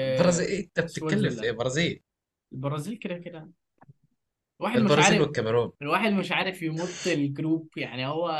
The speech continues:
Speaker 2: الجروب خلاص، لا خلاص، ده وده وتأهل.
Speaker 1: آه،
Speaker 2: فاهم؟
Speaker 1: يعني أيوة، هات لي جروب فيه إيه؟ ألمانيا على فرنسا على إنجلترا، فجروب
Speaker 2: آه.
Speaker 1: ما، ما أقدرش أختار منه.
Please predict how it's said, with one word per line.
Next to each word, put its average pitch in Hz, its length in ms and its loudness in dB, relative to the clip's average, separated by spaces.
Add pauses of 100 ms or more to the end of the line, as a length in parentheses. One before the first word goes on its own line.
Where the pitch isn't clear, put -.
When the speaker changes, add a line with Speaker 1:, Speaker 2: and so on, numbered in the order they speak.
Speaker 2:
الجروب 151 400 -4
خلاص، 127 380 -8
لا 123 280 -10
خلاص، 120 340 -12
ده 139 120 -2
وده 139 180 -2
وتأهل. 113 420 -12 (1120)
Speaker 1:
آه، - 120 -14
Speaker 2:
فاهم؟ 101 120 0
Speaker 1:
يعني 117 280 4
أيوة، 135 240 8
هات 139 460 0
لي 135 60 -2
جروب 139 200 -2
فيه 135 280 -6
إيه؟ 127 220 0 (760)
ألمانيا 120 440 2
على 107 180 2
فرنسا 117 380 2
على 98 180 -2
إنجلترا، 107 380 -4
فجروب 127 720 -2
Speaker 2:
آه. 165 260 -8
Speaker 1:
ما، 110 200 6
ما 113 100 4
أقدرش 120 320 0
أختار - 260 -4
منه. 104 300 -4